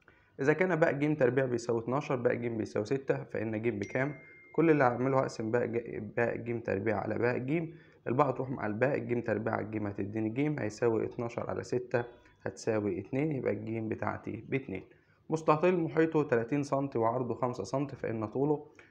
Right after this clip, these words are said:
كل اللي هعمله هقسم المحيط على اتنين يبقى خمستاشر، هيساوي خمسة زائد الطول. الطول يا باشمهندس هيبقى خمستاشر ناقص خمسة هيبقى عشرة سنتيمتر،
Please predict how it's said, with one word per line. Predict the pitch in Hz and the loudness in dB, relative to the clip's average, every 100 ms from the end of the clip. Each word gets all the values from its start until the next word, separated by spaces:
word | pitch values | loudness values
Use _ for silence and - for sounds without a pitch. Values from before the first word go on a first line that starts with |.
| - | 0
كل | 165 170 | 4 6
اللي | 143 | 8
هعمله | 123 131 131 | 6 4 2
هقسم | 135 - 110 | 0 -2 -6
المحيط | 101 104 127 127 | -4 -4 -4 -2
على | 107 | -2
اتنين | 107 - 117 | -4 -4 -2
يبقى | 107 - | -2 -4
خمستاشر، | 101 104 - 151 151 143 135 - - - _ - | -6 -8 -2 0 2 -2 -4 -10 -20 -20 _ -2
هيساوي | 120 151 143 | 2 2 0
خمسة | 143 131 131 113 | 0 -2 0 0
زائد | 107 110 107 110 | 2 2 0 -2
الطول. | 117 - 160 156 - - - - | -6 0 2 2 -2 -18 -14 -6
الطول | 120 180 170 | -2 2 2
يا | |
باشمهندس | 131 - 123 143 135 - | 0 0 0 0 0 0
هيبقى | 127 113 | -2 -2
خمستاشر | 104 104 - 135 | -4 -4 -4 -4
ناقص | 117 104 104 | -2 -4 -6
خمسة | - 127 123 110 | -6 -6 -4 -4
هيبقى | 107 107 101 98 | -4 -2 -2 -2
عشرة | 123 - 117 117 | -4 -2 -2 -2
سنتيمتر، | - 110 107 107 117 92 117 156 | -10 -6 -6 -4 -6 -4 -4 -4